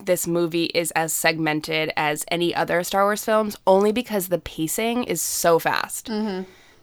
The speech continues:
Speaker 1: Um, what do you think?
Speaker 2: We go through a lot in this movie. And there's a
Speaker 1: Yeah.
Speaker 2: lot of, there's a lot more back and forth with the First Order and Kylo than there ever was with the Empire, I think.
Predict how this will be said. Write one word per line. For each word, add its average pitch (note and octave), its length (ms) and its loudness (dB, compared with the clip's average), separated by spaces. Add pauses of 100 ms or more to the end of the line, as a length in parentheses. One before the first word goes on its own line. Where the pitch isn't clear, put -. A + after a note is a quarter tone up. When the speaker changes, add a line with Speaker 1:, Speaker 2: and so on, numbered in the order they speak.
(520)
Speaker 1:
Um, F#3 360 4
what A#3 120 8
do B3+ 60 4
you A#3+ 100 4
think? - 480 -4
Speaker 2:
We A3+ 160 -6
go C4+ 200 -2
through B3+ 420 -4
a F#3+ 180 4
lot E3 440 4
in E3+ 160 -6
this D#3 240 -10
movie. E3+ 400 -10 (340)
And A#3+ 180 4
there's D#4 200 2
a C#4 60 4
Speaker 1:
Yeah. B3 100 2
Speaker 2:
lot F#3+ 180 10
of, G3+ 220 2
there's A3 180 0
a A#3+ 80 0
lot A3+ 220 6
more C#4+ 160 6
back F#3 300 2
and G3+ 180 -4
forth F3 600 0
with F3 600 0
the F#3+ 80 -2
First F3+ 460 -2
Order F#3 260 0
and F3 160 -4
Kylo F#3 640 2
than F#3+ 120 -2
there F3+ 120 2
ever F3 240 2
was E3 240 -2
with E3+ 80 -8
the D#3+ 120 -4
Empire, D3+ 440 -4
I E3 100 -6
think. - 360 -12